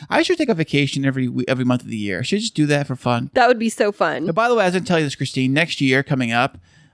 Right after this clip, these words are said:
Speaker 1: I'm going. I get, f-, I think I have, like, six weeks of vacation or something like that. I am going to plan on taking as many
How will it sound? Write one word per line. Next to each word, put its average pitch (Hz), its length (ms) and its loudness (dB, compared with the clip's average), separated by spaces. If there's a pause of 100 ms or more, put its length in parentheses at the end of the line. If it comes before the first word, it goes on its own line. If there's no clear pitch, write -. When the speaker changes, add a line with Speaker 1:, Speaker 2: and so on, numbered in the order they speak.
(140)
Speaker 1:
I'm 151 320 2
going. 151 240 2
I 143 100 2
get, 147 240 0 (160)
f-, - 480 -18
I 175 60 2
think 196 100 2
I 180 40 0
have, 143 60 2
like, 117 120 -4
six - 240 0
weeks 165 140 0
of 135 40 -2
vacation 131 420 2
or 147 40 0
something 147 200 -4
like 151 160 -4
that. - 80 -20 (400)
I 156 200 2
am 220 120 2
going 185 220 2
to 170 80 -2
plan 139 240 0
on 135 100 0
taking 135 480 -2 (100)
as 127 140 -2
many 143 300 2